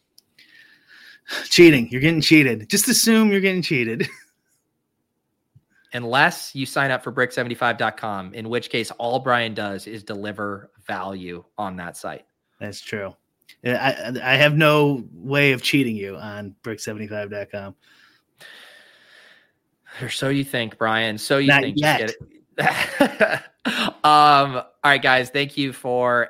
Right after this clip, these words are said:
Speaker 2: hanging out. Uh, if you're very confused by what we're talking about, definitely go watch the ship chasing video last night. We went blow by blow through everything that happened. Brian and I are here every Thursday at one thirty P M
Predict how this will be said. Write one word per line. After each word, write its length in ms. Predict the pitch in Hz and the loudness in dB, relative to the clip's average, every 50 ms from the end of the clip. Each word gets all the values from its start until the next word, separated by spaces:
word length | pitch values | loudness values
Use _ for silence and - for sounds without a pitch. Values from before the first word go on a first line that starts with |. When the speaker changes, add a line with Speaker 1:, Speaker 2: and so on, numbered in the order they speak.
| - | -6
Speaker 2:
hanging 280 | - 151 139 131 131 123 | -6 -6 -6 -4 -4 -2
out. 420 | 123 120 120 120 120 120 120 113 - _ _ | -2 0 0 0 0 -2 -2 -4 -8 _ _
Uh, 380 | - 123 117 117 117 113 113 117 | -6 -4 -2 -2 -2 -2 -4 -6
if 140 | 104 117 117 | -6 -8 -6
you're 100 | 135 131 | -6 -4
very 200 | 120 131 135 135 | -2 -2 -2 -2
confused 420 | 135 - 123 - - 127 123 120 | -4 -8 -14 -10 -8 -8 -8 -6
by 80 | - 123 | -4 -4
what 140 | 120 120 120 | -4 -4 -4
we're 240 | 113 113 113 _ _ | -6 -8 -10 _ _
talking 460 | - - 123 117 117 110 - 123 117 | -8 -6 -4 -4 -4 -6 -8 -10 -10
about, 400 | 110 104 117 113 113 110 110 104 | -8 -6 -4 -2 -2 -2 -4 -6
definitely 260 | 117 131 - - 131 | -8 -8 -8 -8 -8
go 80 | 127 127 | -6 -6
watch 320 | 117 120 117 113 - - | -4 -4 -4 -4 -6 -8
the 160 | - 117 110 104 | -10 -10 -10 -10
ship 220 | - - 113 - | -10 -12 -12 -10
chasing 280 | - 117 104 - 117 104 | -10 -10 -10 -10 -12 -12
video 280 | 107 107 107 104 104 | -12 -10 -10 -8 -8
last 260 | 104 101 98 - - | -8 -8 -10 -10 -12
night. 180 | - 104 101 101 | -12 -12 -12 -10
We 60 | 104 | -10
went 180 | 107 110 107 98 | -12 -12 -12 -10
blow 200 | 110 110 107 101 | -10 -10 -8 -8
by 140 | 101 104 95 | -8 -10 -10
blow 420 | - 104 104 101 104 104 98 - _ - - - - - - - - - - - | -10 -10 -10 -8 -8 -8 -10 -12 _ -20 -20 -20 -20 -20 -20 -20 -20 -12 -4 0
through 220 | 254 262 247 226 - | 0 2 2 2 2
everything 760 | 180 202 185 208 208 190 - - 190 185 185 185 175 170 - _ - | 0 2 2 0 -4 -4 -4 -6 -4 -4 -4 -4 -6 -8 -10 _ -4
that 240 | 147 151 147 151 - | 0 0 2 2 0
happened. 400 | - 151 143 139 147 147 139 135 | 0 0 0 0 -2 -4 -6 -2
Brian 300 | 135 131 131 131 131 127 | -2 0 0 0 -2 -4
and 160 | 127 127 127 | -6 -6 -4
I 260 | 123 123 123 123 123 120 | -4 -2 -2 -4 -4 -6
are 260 | - 113 113 110 110 | -6 -6 -8 -8 -8
here 580 | - - - 127 123 127 123 120 120 120 117 - - | -10 -12 -10 -8 -6 -4 -4 -4 -4 -4 -6 -6 -4
every 500 | 175 170 160 165 165 156 147 143 139 - _ - | -6 -4 -4 -4 -6 -4 -4 -6 -8 -10 _ -10
Thursday 480 | 135 123 123 113 - 127 117 113 113 - 113 | -10 -8 -8 -8 -6 -6 -6 -6 -6 -8 -12
at 140 | 110 104 - _ | -12 -12 -12 _
one 260 | 117 120 120 117 117 | -10 -10 -10 -10 -12
thirty 320 | - _ - 123 120 120 110 | -14 _ -10 -8 -8 -8 -12
P 200 | - - 123 113 | -14 -12 -12 -12
M 180 | 110 110 107 | -12 -12 -14